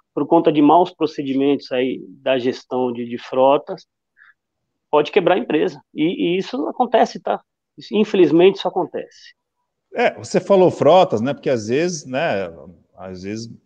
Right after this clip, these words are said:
Speaker 2: a gen-, a gente tem um cenário aqui duplo, tá, doutor? A gente tem, assim, um
Speaker 1: Verdade.
Speaker 2: cenário ao qual, né,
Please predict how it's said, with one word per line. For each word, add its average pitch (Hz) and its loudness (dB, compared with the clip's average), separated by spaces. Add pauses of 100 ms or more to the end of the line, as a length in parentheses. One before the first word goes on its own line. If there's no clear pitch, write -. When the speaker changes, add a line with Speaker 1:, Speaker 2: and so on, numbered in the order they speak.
(140)
Speaker 2:
a 110 -6
gen-, 139 0
a 135 0
gente 143 0
tem 170 4
um 165 2
cenário 139 4
aqui 131 0
duplo, 120 0
tá, 90 -2
doutor? 85 -10 (120)
A 90 -12
gente 95 -10
tem, 123 0
assim, 110 -2
um - -2
Speaker 1:
Verdade. - -6
Speaker 2:
cenário 139 2
ao 127 4
qual, - 0
né, 107 -4